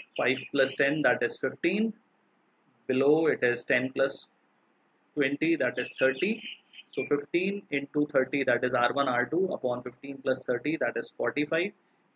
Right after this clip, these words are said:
Five will cancel this, fifteen will cancel this forty-five three times. So our equivalent comes out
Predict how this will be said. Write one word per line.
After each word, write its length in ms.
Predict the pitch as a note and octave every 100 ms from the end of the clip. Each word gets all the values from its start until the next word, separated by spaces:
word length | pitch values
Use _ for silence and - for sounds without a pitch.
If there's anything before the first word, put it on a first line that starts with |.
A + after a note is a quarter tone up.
| _ -
Five 280 | D3 D#3+ D3+
will 160 | D#3
cancel 460 | D3 B2 C3 C#3+ C3+
this, 400 | C3 C3+ - - - -
fifteen 300 | E3 F3+ F3
will 100 | E3
cancel 400 | D3+ C3 C3 C#3
this 140 | C#3
forty-five 480 | - B2 C3+ C3 B2+ -
three 200 | D3 D#3
times. 400 | C3+ C3 D3+ - _ _ _ _ D3
So 140 | C#3+ C3
our 320 | C#3 D#3 D#3+ -
equivalent 640 | C#3 - E3+ D#3 D#3 -
comes 280 | C#3 B2+ B2+
out 220 | B2+ C3